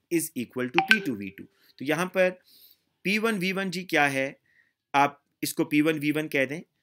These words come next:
तो पी आपके पास है ट्वेंटी, बेहतर है आप किलो पास्कल्स को पास्कल्स में कर दें,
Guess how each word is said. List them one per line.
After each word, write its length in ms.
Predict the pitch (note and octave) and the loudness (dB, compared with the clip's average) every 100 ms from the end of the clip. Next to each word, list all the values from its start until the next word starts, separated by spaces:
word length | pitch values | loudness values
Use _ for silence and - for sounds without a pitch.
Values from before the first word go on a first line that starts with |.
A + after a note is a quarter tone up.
| _ - | _ 0
तो 120 | D3 | 2
पी 420 | C#3+ E3+ F#3+ G#3 G3+ | 2 -2 0 -2 2
आपके 300 | D#3 D3 - D3+ | 2 2 0 -4
पास 380 | C3+ C3 C3 | 0 0 0
है 320 | A#2+ A2+ A#2 - _ _ _ | -4 -2 -4 -8 _ _ _
ट्वेंटी, 400 | C#3+ D3 D#3+ - - D#3+ | -4 -2 -4 -10 -14 -2
बेहतर 400 | C3+ G3+ C4 B3 | 2 4 4 4
है 120 | G3+ | 4
आप 200 | F#3+ F#3 | 4 2
किलो 180 | G#3 A3 | 2 2
पास्कल्स 460 | F#3 F3+ - F#3+ | 2 0 0 -4
को 100 | - G#3 | -4 -2
पास्कल्स 420 | D#3+ D#3+ G3+ F3 | 0 0 -2 -4
में 120 | E3+ | -2
कर 180 | D#3 C#3+ | 2 0
दें, 180 | C#3+ | 0